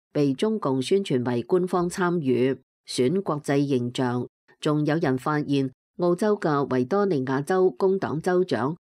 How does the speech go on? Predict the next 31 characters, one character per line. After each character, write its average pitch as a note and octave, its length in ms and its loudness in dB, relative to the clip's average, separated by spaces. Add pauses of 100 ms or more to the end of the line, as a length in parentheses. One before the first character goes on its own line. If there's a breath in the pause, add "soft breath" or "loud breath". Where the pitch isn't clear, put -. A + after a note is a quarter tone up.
(160)
安 F#3 180 0
德 F#3 120 0
魯 C#3 200 2
斯 C#3 180 -2
與 C#3 380 2
普 C3 320 -2
京、 D#3 340 -2 (240)
習 D3+ 180 -2
近 C#3+ 200 0
平 C3+ 320 -2
同 B2+ 260 -2
金 G#3 200 -2
正 E3 220 0
恩 F#3 320 0
同 B2+ 220 -2
框 F#3 260 -2
合 E3 260 -6
影， B2+ 400 -2 (280)
稱 F#3+ 300 2
呢 G3 80 4
個 E3+ 100 -2
可 D3+ 120 -2
能 D#3 200 -2
係 C3 260 -2
澳 D3 140 0
洲 F3 220 0
工 F#3 260 0
黨 C#3 240 -4
政 D3 180 -2
治 C#3 220 0
家 D#3+ 260 -2